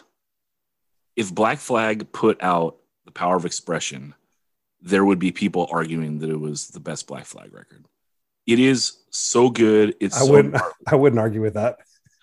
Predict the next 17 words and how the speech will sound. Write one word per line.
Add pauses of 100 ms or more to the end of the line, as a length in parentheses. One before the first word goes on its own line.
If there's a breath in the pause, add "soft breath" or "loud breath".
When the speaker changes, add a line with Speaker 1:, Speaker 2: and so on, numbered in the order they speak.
(140)
Speaker 1:
Yeah,
it's
like,
it's,
it's
amazing. (440)
It's
so, (120)
I
don't
know.
It's
like
they
mash
up, (840)
like,